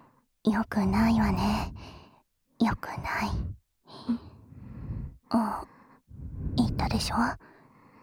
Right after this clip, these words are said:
目を開けてはいけないと。私が命令するまで、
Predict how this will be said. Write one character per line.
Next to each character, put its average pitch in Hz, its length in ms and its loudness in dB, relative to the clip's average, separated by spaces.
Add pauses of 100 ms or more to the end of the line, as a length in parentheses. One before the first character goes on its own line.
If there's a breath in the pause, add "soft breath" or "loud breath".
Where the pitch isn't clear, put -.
(260 soft breath)
目 220 220 6
を 202 100 4
開 180 120 -2
け - 160 -6
て 220 160 2
は 190 160 0
い - 100 -8
け - 180 2
な 226 180 6
い 226 60 2
と。 - 120 0 (1600 loud breath)
私 - 400 0
が 214 120 2
命 220 240 6
令 220 160 2
す - 160 -8
る 247 100 6
ま 226 100 6
で、 - 80 -2